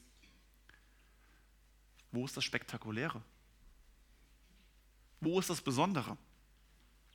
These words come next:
Ich habe vor rund zwei Jahren, ähm, ein sehr, sehr langes Gespräch gehabt. Das waren einige Stunden Spaziergang, wo wir hier waren, äh, mit jemandem aus der Gemeinde.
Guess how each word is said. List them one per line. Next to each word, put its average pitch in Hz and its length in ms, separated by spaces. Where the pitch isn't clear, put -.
Ich - 80
habe 160 100
vor 185 120
rund 180 340
zwei 143 320
Jahren, 165 540
ähm, 143 400
ein 131 180
sehr, 190 160
sehr 180 80
langes 160 260
Gespräch 151 460
gehabt. - 180
Das - 140
waren 131 240
einige 147 340
Stunden 160 320
Spaziergang, 160 560
wo 151 80
wir 151 120
hier 143 160
waren, 143 240
äh, 139 220
mit 135 180
jemandem 156 240
aus 151 100
der 139 100
Gemeinde. 139 420